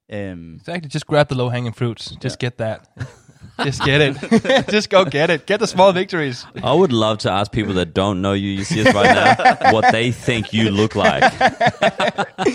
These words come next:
Speaker 2: What a,
Speaker 3: That
Speaker 2: what a beast of a man.
Speaker 3: Man, it would be such an interesting question.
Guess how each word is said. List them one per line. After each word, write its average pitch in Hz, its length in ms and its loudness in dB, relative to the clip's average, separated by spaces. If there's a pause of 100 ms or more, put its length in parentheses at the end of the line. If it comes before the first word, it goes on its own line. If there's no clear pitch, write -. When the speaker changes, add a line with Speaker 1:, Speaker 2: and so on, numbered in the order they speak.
(540)
Speaker 2:
What 180 240 0
a, 127 60 -4
Speaker 3:
That 113 240 0
Speaker 2:
what 170 100 0
a 123 140 -4
beast 127 420 -4
of 113 60 -6
a 117 80 -4
man. 127 300 0
Speaker 3:
Man, 139 340 2
it 320 480 4
would 302 100 0
be 294 140 4
such 277 440 2
an - 240 0 (760)
interesting 139 540 0
question. 131 600 2